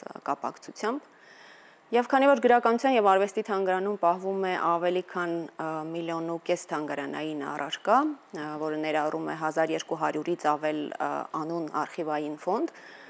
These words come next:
սա հայ իրականության մեջ ամենամեծ արխիվային թանգարանային հավաքածուն է, բնականաբար բոլոր <clears throat> հոբելյանական միջոցառումները ուղիղ առնչություն ունեն հենց թանգարանի հետ։ Ա, իսկ մենք գիտենք, որ այս տարին շատ հոբելյանաշատ է,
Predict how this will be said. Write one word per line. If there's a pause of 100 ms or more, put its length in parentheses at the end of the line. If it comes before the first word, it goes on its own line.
(100)
սա
հայ
իրականության
մեջ
ամենամեծ
արխիվային (180)
թանգարանային
հավաքածուն
է, (1160)
բնականաբար
բոլոր (280)
<clears throat>
հոբելյանական
միջոցառումները
ուղիղ
առնչություն
ունեն (540)
հենց
թանգարանի
հետ։ (600)
Ա, (380)
իսկ
մենք
գիտենք,
որ
այս
տարին
շատ
հոբելյանաշատ
է,